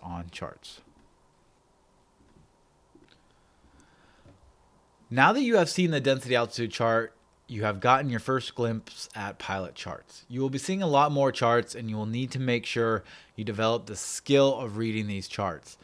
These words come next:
I will teach you with detailed examples how to read each chart, but I also want to take a second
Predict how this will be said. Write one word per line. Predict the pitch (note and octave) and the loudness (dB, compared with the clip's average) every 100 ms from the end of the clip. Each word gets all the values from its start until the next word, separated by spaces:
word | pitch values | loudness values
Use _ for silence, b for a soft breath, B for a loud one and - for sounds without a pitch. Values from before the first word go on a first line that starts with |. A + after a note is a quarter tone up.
| B B B | B B B
I | A2 | -2
will | D3+ | -2
teach | E3+ F3+ F3 - | 0 -2 -2 0
you | F3 | 0
with | C3+ - | 0 -2
detailed | C3 C#3 C#3+ C3 | -8 2 2 2
examples | A#2 A#2 A#2 B2 A#2 | 0 -4 -4 -2 -2
how | - G#2+ A#2+ | -2 0 2
to | A#2+ | 2
read | A#2 A#2 A2 | 0 -2 -4
each | G#2+ F#2+ - | -6 -10 -8
chart, | - C3+ C3 - B B B | 0 2 2 -2 B B B
but | - | -8
I | A#2+ | -8
also | - B2 C#3 C#3 | -6 -2 -2 -2
want | C#3 C3 | -4 -4
to | G#2+ | -6
take | - B2 A#2+ | 0 0 0
a | B2 | -6
second | - A2 G#2 A2 | 0 0 0 -6